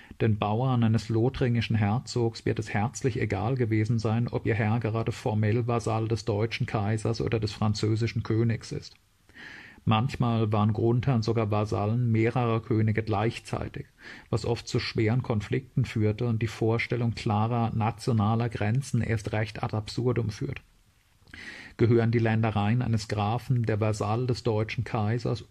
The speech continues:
und des französischen Königs ist, jetzt zu Frankreich oder zu Deutschland? Und selbst wenn ein Grundherr nun auf einen bestimmten König seinen Treueid ablegte, musste das in der Praxis nicht viel bedeuten.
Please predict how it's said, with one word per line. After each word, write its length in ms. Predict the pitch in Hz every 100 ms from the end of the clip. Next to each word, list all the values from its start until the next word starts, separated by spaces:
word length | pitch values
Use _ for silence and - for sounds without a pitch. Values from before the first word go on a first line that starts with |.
| -
und 320 | 151 160 -
des 120 | 120
französischen 720 | - 113 104 113 113 113 117
Königs 460 | 113 107 120 143 -
ist, 220 | - 117 - - - -
jetzt 360 | 107 107 - -
zu 220 | 117 107
Frankreich 1040 | - - - 104 135 - 127 104 113 127 -
oder 260 | 110 107
zu 320 | 107 127 120 -
Deutschland? 760 | 107 107 110 - - - 123 - _ _ _ _ _ _ _ _ _ _ - - - - - - -
Und 160 | 127 110
selbst 340 | 117 139 -
wenn 140 | 135
ein 100 | 127
Grundherr 580 | 113 113 123 131 139 131
nun 220 | 120 120
auf 140 | 117 -
einen 160 | 117
bestimmten 460 | 117 - 135 - 135
König 360 | - 110 131 -
seinen 240 | 117 110
Treueid 560 | - 104 123 139 113 110
ablegte, 640 | 104 - 110 110 107 113 - - -
musste 320 | 120 123 -
das 140 | 117 113
in 60 |
der 60 | 110
Praxis 560 | - 107 127 - -
nicht 180 | 127 107
viel 220 | - 110
bedeuten. 560 | 107 104 101 101 -